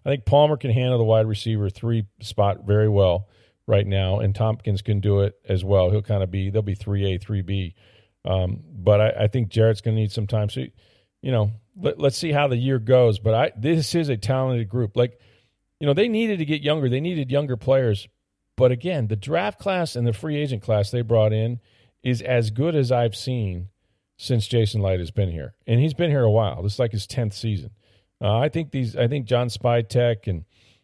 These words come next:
uh, Mike Beal and all those guys hit it really well this year, uh, in terms of acquiring talent,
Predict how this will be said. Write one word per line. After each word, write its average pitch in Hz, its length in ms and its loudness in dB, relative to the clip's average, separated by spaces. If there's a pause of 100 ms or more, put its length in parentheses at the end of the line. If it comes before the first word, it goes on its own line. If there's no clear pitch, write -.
(120)
uh, 92 140 -2
Mike 113 320 -2
Beal 120 320 4
and 104 80 4
all 117 140 4
those 113 180 4
guys 113 460 2
hit 131 200 2
it 107 160 -2
really 120 280 2
well 104 280 6
this 92 240 -4
year, 92 300 -4 (460)
uh, 98 320 2
in 98 100 -2
terms 101 300 0
of 92 80 -2
acquiring 101 560 0
talent, 101 580 -6